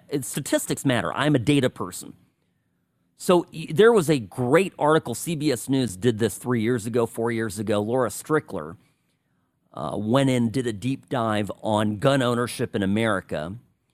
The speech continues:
And the conclusion was that despite mass shootings going up,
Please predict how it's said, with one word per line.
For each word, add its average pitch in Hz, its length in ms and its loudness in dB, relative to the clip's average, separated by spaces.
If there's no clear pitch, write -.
And 151 100 0
the 156 80 4
conclusion 160 840 2
was 104 300 -2
that 104 120 -14
despite - 500 -4
mass 127 220 -4
shootings 113 380 -4
going 95 340 0
up, 117 300 0